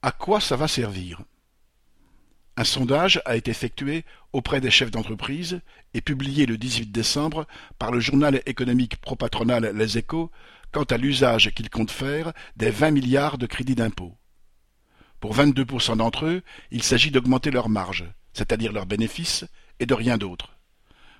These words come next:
Trente-cinq pour cent envisagent d'investir et seulement dix-neuf pour cent de s'en servir pour embaucher. Le gouvernement explique que ce crédit d'impôt, entre guillemets, pour la compétitivité et pour l'emploi,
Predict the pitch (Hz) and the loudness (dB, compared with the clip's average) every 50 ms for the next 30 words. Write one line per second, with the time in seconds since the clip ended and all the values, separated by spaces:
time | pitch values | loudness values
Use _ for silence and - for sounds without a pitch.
0 | _ - _ - - 151 151 - - 151 135 - - 139 120 - - - 160 165 | _ -14 _ 0 2 2 2 4 4 2 2 2 0 -6 -6 -4 -2 0 0 -2
1 | 180 - - 127 113 120 123 110 131 120 110 110 117 104 107 107 - - - 123 | -2 -2 -4 -4 -2 -2 -2 2 2 2 2 2 0 -2 -2 -4 -4 -6 -4 -6
2 | 135 156 175 170 170 - _ _ _ _ _ - - - - - 123 - - 143 | -6 -6 -6 -8 -10 -16 _ _ _ _ _ -20 -20 -18 -2 2 4 6 6 6
3 | 135 127 127 117 113 107 - - - - - 156 170 156 151 156 156 - - 135 | 6 6 4 4 4 0 -4 -10 -18 -12 -4 -2 -2 2 2 0 0 0 -6 -8
4 | - - - - 131 131 143 - - - - - - 127 127 - 143 123 - 135 | -4 -4 -2 -2 -2 -2 -4 -6 -10 -18 -20 -10 -4 0 2 2 2 2 2 0
5 | 120 110 117 131 123 117 - 117 110 113 107 107 104 98 - - 87 69 - _ | 0 0 0 -2 -2 -2 -4 -2 -2 -2 -2 -2 0 0 0 0 0 -4 -14 _
6 | - _ _ _ _ _ _ _ _ _ _ _ _ _ _ _ _ _ - _ | -20 _ _ _ _ _ _ _ _ _ _ _ _ _ _ _ _ _ -20 _
7 | - - _ - 113 113 120 127 123 131 127 127 123 120 120 - 143 131 - - | -20 -20 _ -12 -8 -6 -4 0 2 4 6 6 6 4 2 0 0 -2 -2 -2
8 | - 185 196 190 - 196 175 - - - - - - - - 127 - - 135 127 | 0 -4 -6 -4 -4 -8 -8 -8 -16 -20 -12 -6 -2 0 0 0 0 0 0 0
9 | 127 120 120 117 113 - - 151 160 170 180 - - _ _ _ - 101 - - | 2 2 2 2 2 0 -2 -4 -4 -4 -6 -8 -14 _ _ _ -12 -12 -10 -10
10 | 110 104 110 113 113 120 117 104 - - - - - 117 113 113 110 - 147 131 | -8 -4 0 2 2 2 2 0 -4 -10 -16 -12 -4 0 0 0 2 2 -2 0
11 | - 143 123 135 - - 135 123 123 123 - - 127 120 113 110 - 113 101 - | 0 -2 -2 -2 -4 -2 -4 -2 -2 -2 -2 2 2 2 2 2 -4 -8 -8 -8
12 | - - 104 117 117 - 127 135 143 147 151 151 | -6 -4 -2 -4 -4 -2 -2 -4 -4 -4 -4 -8